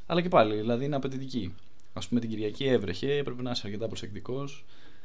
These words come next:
ε, με τον τρόπο που οδηγάς, μη σου φύγει, μη γλιστρήσει. Εντάξει, έχει περιορισμό, δεν μπορείς να τριφτάρεις, ας πούμε.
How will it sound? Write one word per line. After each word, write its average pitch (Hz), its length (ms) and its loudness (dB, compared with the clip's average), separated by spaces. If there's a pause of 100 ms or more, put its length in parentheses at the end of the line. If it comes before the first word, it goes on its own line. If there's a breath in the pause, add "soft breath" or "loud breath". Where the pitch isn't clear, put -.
(240 soft breath)
ε, 107 280 0
με 104 140 2
τον 101 120 0
τρόπο 107 180 -2
που 98 140 -4
οδηγάς, 127 380 -4
μη 113 120 -4
σου 104 140 -6
φύγει, 143 300 -2
μη 107 120 2
γλιστρήσει. 147 840 -4 (340 soft breath)
Εντάξει, 123 220 2
έχει - 140 4
περιορισμό, 107 640 2
δεν 95 120 0
μπορείς 98 260 0
να 95 520 -4
τριφτάρεις, 98 540 -2
ας 98 120 -8
πούμε. 156 340 -4